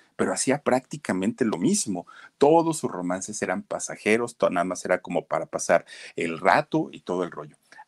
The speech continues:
Hasta que conoció a quien se iba a convertir en su primera novia formal, digamos,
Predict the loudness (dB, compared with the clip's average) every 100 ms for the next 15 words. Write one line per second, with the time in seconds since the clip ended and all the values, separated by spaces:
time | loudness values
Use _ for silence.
0 | -4 0 0 -2 -8 -6 -8 -6 -6 -4
1 | -6 -6 -6 -14 -20 _ -10 -10 -10 -12
2 | -8 -6 -4 -4 -6 -8 -10 -10 -8 -8
3 | -6 -6 -4 -6 -6 -6 -6 0 2 4
4 | 4 2 0 -2 2 2 2 4 4 4
5 | 2 0 0 0 -6